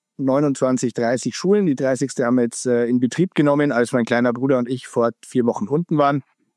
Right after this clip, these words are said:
ähm, mit ungefähr sechzig, siebzigtausend Schülerinnen hauptsächlich. Also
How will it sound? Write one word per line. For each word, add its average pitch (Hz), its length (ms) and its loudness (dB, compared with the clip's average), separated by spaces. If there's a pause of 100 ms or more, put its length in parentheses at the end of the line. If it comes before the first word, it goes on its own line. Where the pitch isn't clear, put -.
(440)
ähm, 127 400 2 (120)
mit 139 180 0
ungefähr 143 360 2
sechzig, 139 440 -2
siebzigtausend 131 840 -2 (280)
Schülerinnen 139 1040 2
hauptsächlich. - 800 -10
Also 117 180 2